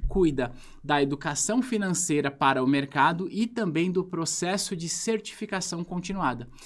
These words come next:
Então, é a ambima, através da frente Educar, que aplica a prova da C P A dez, que é a tema desse vídeo, mas não só isso. Prova da C P A vinte, da cea, C F G, C G A e C G E.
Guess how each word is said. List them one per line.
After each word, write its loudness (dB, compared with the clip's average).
Então, 2
é 4
a 6
ambima, 2
através -2
da 0
frente -6
Educar, 0
que 2
aplica 4
a 4
prova 2
da -2
C -4
P -4
A 2
dez, -2
que -2
é 0
a -2
tema 0
desse -4
vídeo, -2
mas 0
não 2
só 0
isso. -2
Prova -2
da -2
C -4
P -2
A 0
vinte, 0
da 0
cea, 0
C -4
F -4
G, 0
C 0
G 2
A 2
e 0
C 4
G 2
E. 0